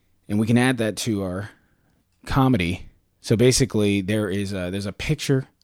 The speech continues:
of what we're doing, which is the simile or metaphor. Then this, the real thing, which we are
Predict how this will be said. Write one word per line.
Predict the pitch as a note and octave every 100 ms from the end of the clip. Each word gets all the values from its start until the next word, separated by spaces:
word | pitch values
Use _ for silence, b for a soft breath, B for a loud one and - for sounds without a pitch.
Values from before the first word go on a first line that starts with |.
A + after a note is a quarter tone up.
| -
of | G#2
what | G2+ G#2+ -
we're | G#2
doing, | F#2+ G#2 G#2
which | F#2+ -
is | G2
the | F2+
simile | - - - C3 A2+ G#2+ G#2+
or | G2+
metaphor. | B2 A#2+ G2+ A#2 C3 B B B
Then | A#2+ A#2 G#2+
this, | G#2+
the | - F#2+
real | F#2+ B2+ -
thing, | - G2+ F2 F2+ B2+
which | F#2+ F#2 -
we | F#2+ F2
are | E2+ E2+ E2